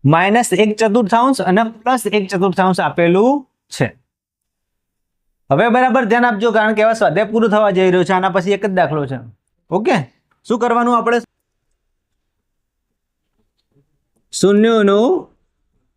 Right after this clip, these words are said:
સરવાળો બરાબર કેટલો લેવાનો? માઇનસ બી છેદમાં એ બરાબર માઇનસ એક ચતુર્થાંશ. બરાબર? અને શૂન્યોનો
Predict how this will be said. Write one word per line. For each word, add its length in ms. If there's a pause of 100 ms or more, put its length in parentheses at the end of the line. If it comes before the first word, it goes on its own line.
(1400)
સરવાળો 720 (140)
બરાબર 380
કેટલો 180
લેવાનો? 560 (680)
માઇનસ 520
બી 460
છેદમાં 760
એ 80 (400)
બરાબર 520 (760)
માઇનસ 680 (100)
એક 360
ચતુર્થાંશ. 840 (340)
બરાબર? 300 (520)
અને 460 (1300)
શૂન્યોનો 960